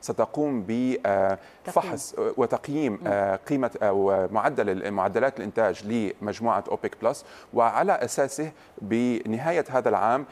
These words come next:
Speaker 1: سي-، آه، يعني ستقوم، آه، أوبك بتوزيع أو أوبك بلس بتوزيع ما يعرف بالكوتا يعني على
Speaker 2: مم.
Speaker 1: الجميع. بعض الدول تريد أن، آه، تعرف نتيجة هذا ال-، ال-، التقييم الذي ينتهي بحسب معلوماتي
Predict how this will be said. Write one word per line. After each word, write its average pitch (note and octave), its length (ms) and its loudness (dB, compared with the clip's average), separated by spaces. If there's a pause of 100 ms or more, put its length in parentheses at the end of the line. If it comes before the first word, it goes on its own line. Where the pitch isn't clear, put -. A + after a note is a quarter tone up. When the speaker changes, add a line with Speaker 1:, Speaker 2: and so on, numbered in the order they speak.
(160)
Speaker 1:
سي-، C3 260 2
آه، A2+ 340 4
يعني G#2 540 -4 (140)
ستقوم، D3 640 -2
آه، G2+ 440 2
أوبك B2+ 360 -2
بتوزيع A2 480 0
أو G2+ 100 2
أوبك A#2 260 0
بلس A#2+ 160 0
بتوزيع A2 500 0
ما G#2+ 100 0
يعرف G#2 300 2
بالكوتا G#2+ 720 -2
يعني F#2 320 -6 (300)
على A2 160 2
Speaker 2:
مم. G#2+ 60 0
Speaker 1:
الجميع. F#2 320 -2 (220)
بعض F#3 200 2
الدول D#3 360 2
تريد D#3 400 -2
أن، A2+ 340 0
آه، A2 120 2
تعرف C#3+ 380 0 (140)
نتيجة C3+ 420 -2
هذا A2 260 4
ال-، F#2 120 0 (260)
ال-، F#2 420 -2
التقييم A2+ 640 -4
الذي G#2+ 320 -2
ينتهي G#2+ 440 -2
بحسب G2 460 -6
معلوماتي G#2 560 -2